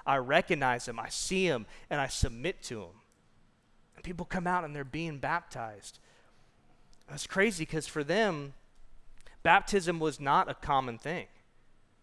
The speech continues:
at all. For them, there, there was the only baptism they knew, and it probably did not happen often at all, was if a Gentile was gonna become a Jew, they would baptize him. They would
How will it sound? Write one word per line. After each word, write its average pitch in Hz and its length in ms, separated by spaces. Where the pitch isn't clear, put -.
at 131 120
all. 131 420
For 147 100
them, 170 320
there, 160 160
there 151 160
was 143 280
the - 100
only 170 380
baptism 156 680
they 131 160
knew, 135 380
and 147 100
it 117 100
probably 156 500
did 135 220
not 156 220
happen 135 480
often 127 380
at 107 100
all, 113 400
was 143 220
if 135 120
a 139 40
Gentile 123 960
was 131 160
gonna 123 340
become 151 580
a 123 100
Jew, 127 520
they 131 140
would 131 280
baptize 156 460
him. 104 80
They 113 100
would 120 240